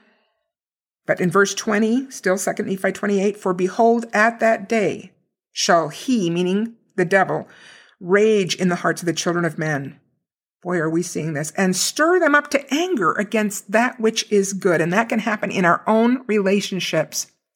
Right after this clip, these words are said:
In our own families, in our marriages, in our relationships with our children, with our neighbors, with our church. People can get angry at the church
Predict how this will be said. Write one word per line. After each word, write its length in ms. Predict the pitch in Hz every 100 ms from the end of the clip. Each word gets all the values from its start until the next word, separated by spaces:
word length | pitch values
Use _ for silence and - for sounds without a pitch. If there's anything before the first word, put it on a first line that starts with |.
| _ _ _ _ _ _ _ _ _ _ -
In 100 | 196
our 220 | 185 -
own 220 | 214 226
families, 480 | 226 226 226 190 180
in 140 | 208
our 100 | 196
marriages, 600 | 202 233 302 254 160 156
in 140 | - 202
our 140 | 202
relationships 520 | 208 220 226 226 233
with 120 | 226
our 100 | 220
children, 640 | 208 - 294 302 220 165 - - - - - _ _ _ _ -
with 160 | 233
our 140 | 247 247
neighbors, 800 | 247 254 311 226 185 - - _ _ _ _ - _ - - - _ - _ _ _ _
with 200 | 226 240
our 100 | 233
church. 640 | 208 - 294 320 - - - _ _ _ _ _
People 240 | - 262 262
can 180 | - 240
get 240 | 233 -
angry 440 | 226 277 339 269 -
at 160 | 208
the 80 | 214
church 580 | 196 - 330 - -